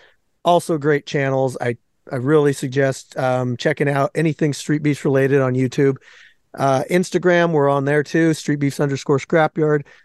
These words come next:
Facebook, we got a big Facebook group where all the signups go on. And I just started a TikTok about a couple days ago. And so you can find us, Street Beefs underscore underscore S-, Scrapyard.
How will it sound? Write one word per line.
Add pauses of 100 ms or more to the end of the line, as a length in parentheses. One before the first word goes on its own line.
(260)
Facebook,
we
got
a
big
Facebook
group
where
all
the
signups
go
on. (320)
And (160)
I (260)
just
started
a
TikTok
about
a (380)
couple
days
ago. (640)
And
so
you
can
find
us,
Street
Beefs (320)
underscore (120)
underscore
S-, (300)
Scrapyard.